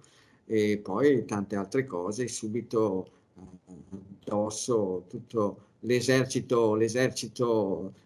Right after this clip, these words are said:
eh, delle scimmie domesticate, dei pappagalli si è scatenato e cosa vuoi farci? Viviamo in un'epoca di pappagalli e scimmie domesticate, non ci si può fare niente. Amen. E poi cosa,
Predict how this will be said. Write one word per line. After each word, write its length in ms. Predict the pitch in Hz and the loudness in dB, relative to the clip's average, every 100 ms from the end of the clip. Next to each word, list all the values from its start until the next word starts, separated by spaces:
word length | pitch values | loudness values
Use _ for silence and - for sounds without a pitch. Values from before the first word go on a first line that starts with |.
| _ | _
eh, 100 | 98 98 | -10 -2
delle 180 | 117 110 | -2 0
scimmie 380 | - 127 117 | 0 0 0
domesticate, 1160 | 104 113 117 110 131 127 117 113 113 127 120 113 | 0 -2 -4 -2 -4 0 0 -2 0 2 4 6
dei 160 | 107 107 | 4 2
pappagalli 920 | 113 110 131 110 98 95 107 123 110 | 0 2 2 2 0 0 2 4 4
si 140 | - | 0
è 40 | 95 | -2
scatenato 920 | - 101 113 98 80 82 - 113 92 | -4 -2 0 0 -4 -10 -6 -4 -2
e 140 | 90 | -6
cosa 220 | - 98 107 | -8 -8 -6
vuoi 160 | 98 | -6
farci? 500 | 95 82 - - - - _ _ _ | -6 -10 -12 -16 -20 -20 _ _ _
Viviamo 440 | 110 107 117 131 | -4 0 0 2
in 120 | 131 120 | 2 2
un'epoca 500 | 127 107 123 113 120 | 0 0 0 0 0
di 140 | 104 | 0
pappagalli 600 | 104 101 120 104 101 120 | -4 -4 -4 -2 0 0
e 20 | |
scimmie 300 | 104 104 107 | -2 -2 0
domesticate, 800 | 101 95 98 - 101 87 104 101 | 0 -2 -2 -4 -4 -2 -4 -6
non 140 | 87 90 | -10 -12
ci 120 | - | -14
si 120 | 95 | -16
può 140 | 92 98 | -10 -8
fare 200 | - 117 | -6 -4
niente. 480 | 104 85 - 104 104 _ _ | -4 -6 -6 -8 -8 _ _
Amen. 340 | - 107 92 85 - _ _ _ _ _ | -6 -4 -6 -12 -20 _ _ _ _ _
E 340 | 113 98 98 - | -12 -10 -10 -10
poi 960 | 107 110 156 117 90 85 82 85 - _ | -4 0 2 2 -2 -8 -16 -20 -20 _
cosa, 300 | - - | -16 -14